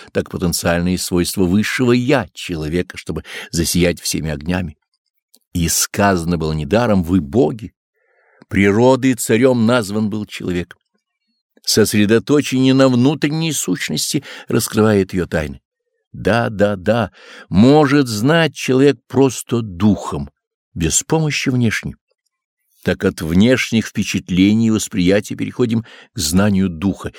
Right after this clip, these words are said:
или чувствознанию, которое является ступенью приближения к всезнанию. Достижимо ли всезнание? Какая-то степень его в беспредельности — да. Знание обывателей тхиани несоизмеримо.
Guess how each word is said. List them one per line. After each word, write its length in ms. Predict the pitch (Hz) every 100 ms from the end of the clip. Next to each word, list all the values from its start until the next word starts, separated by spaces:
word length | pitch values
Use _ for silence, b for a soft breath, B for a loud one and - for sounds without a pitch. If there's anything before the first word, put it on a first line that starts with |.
| B
или 180 | 95 87
чувствознанию, 1400 | - - 143 143 - - 120 127 104 98 113 98 78 71 _ _ _
которое 280 | 87 85 85
является 500 | 82 95 95 - 92
ступенью 560 | - 92 98 98 92
приближения 680 | 87 80 82 76 98 95 92 b b
к 60 | -
всезнанию. 720 | - - 120 95 92 73 - _ _ _ _ _ _ _ _ _ _ _ _ _ -
Достижимо 640 | 78 - - 73 82 92
ли 80 | 123
всезнание? 720 | 123 - 165 151 202 120 71 _ _ _ _ -
Какая-то 340 | - 80 85
степень 460 | - - 90 95 95
его 160 | 101
в 100 | 85
беспредельности — 1000 | 85 95 - 92 76 92 104 113 - 127
да. 300 | 127 156 - _ _ _ _ _ _ _ _ _
Знание 600 | - 82 107 143 131 113
обывателей 760 | 104 95 90 113 127 98 95 107 -
тхиани 920 | - - 104 92 98 104 113 120 120
несоизмеримо. 800 | 107 101 120 104 127 165 151